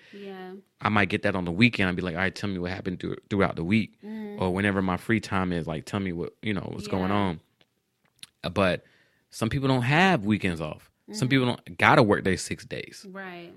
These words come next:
Speaker 2: They have to pay their mortgage. They have to pay their rent or whatever the case may be. They gotta put food on the table. They gotta,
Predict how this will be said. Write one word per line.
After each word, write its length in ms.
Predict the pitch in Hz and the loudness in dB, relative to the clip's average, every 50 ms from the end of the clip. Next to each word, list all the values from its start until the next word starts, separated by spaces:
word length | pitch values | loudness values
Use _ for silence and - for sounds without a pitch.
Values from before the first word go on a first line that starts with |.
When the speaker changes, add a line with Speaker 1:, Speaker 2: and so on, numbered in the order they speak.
| 196 196 _ _ _ _ _ _ _ _ _ _ _ _ _ _ _ _ - | -20 -20 _ _ _ _ _ _ _ _ _ _ _ _ _ _ _ _ 2
Speaker 2:
They 120 | - 131 | 4 4
have 300 | 101 - - 143 139 131 - | 4 4 4 4 4 4 2
to 60 | 123 | 0
pay 200 | - - 135 131 | 4 6 8 10
their 120 | 123 123 113 | 10 10 8
mortgage. 600 | 110 113 120 127 135 139 143 156 151 151 - - _ _ - _ _ _ - | 8 6 6 6 6 6 4 2 0 0 -4 -10 _ _ -20 _ _ _ -2
They 80 | 101 | 0
have 120 | 110 120 110 | 0 0 0
to 60 | - | 0
pay 140 | - 131 117 | 0 2 4
their 180 | 113 98 87 | 4 4 2
rent 420 | 90 90 107 127 143 151 160 - - - _ _ _ - - _ _ _ - | 0 0 2 4 4 4 4 0 -4 -12 _ _ _ -20 -20 _ _ _ -2
or 140 | 107 104 98 | -2 2 4
whatever 240 | 110 117 131 131 131 | 6 6 6 6 4
the 80 | 131 | 2
case 240 | 127 - 151 139 131 | 0 0 0 0 0
may 80 | 135 117 | 0 0
be. 180 | 117 135 143 147 | 2 2 4 4
They 100 | 113 98 | 4 4
gotta 240 | - 104 110 123 120 | 4 6 4 4 2
put 240 | - - 135 117 - | 2 -2 -4 -4 -2
food 240 | - - 139 139 | -2 -2 -2 0
on 120 | 139 135 131 | 0 -2 -2
the 60 | 131 | -4
table. 420 | - - 135 131 131 107 139 139 127 | -4 -2 -2 -2 0 0 -2 -2 -2
They 100 | 107 92 | -2 0
gotta, 280 | 101 110 117 123 - | 0 2 2 0 0